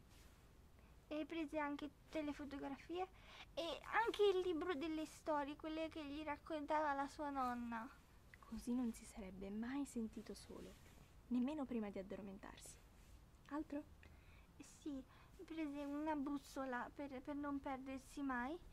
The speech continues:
Speaker 1: e gli scarponi del suo papà, quelli che usava per andare in montagna.
Speaker 2: Oh, benissimo. Direi che aveva preso tutto, no?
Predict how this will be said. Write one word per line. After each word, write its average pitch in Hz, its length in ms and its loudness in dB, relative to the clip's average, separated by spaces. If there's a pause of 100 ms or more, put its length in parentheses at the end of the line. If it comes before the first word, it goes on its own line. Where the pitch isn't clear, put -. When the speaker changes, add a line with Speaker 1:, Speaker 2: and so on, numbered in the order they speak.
(240)
Speaker 1:
e 320 260 0
gli 294 140 -2
scarponi 294 640 -2
del 269 140 0
suo - 200 -6
papà, 262 420 0
quelli 262 380 -6
che - 100 -10
usava 277 480 2 (400)
per 320 160 2
andare 285 360 4
in 277 120 4
montagna. 226 760 -2 (600)
Speaker 2:
Oh, - 340 -12
benissimo. 175 680 -2 (800)
Direi 294 280 2
che 302 100 2
aveva 294 200 2
preso 254 280 2
tutto, - 300 2
no? 247 260 -2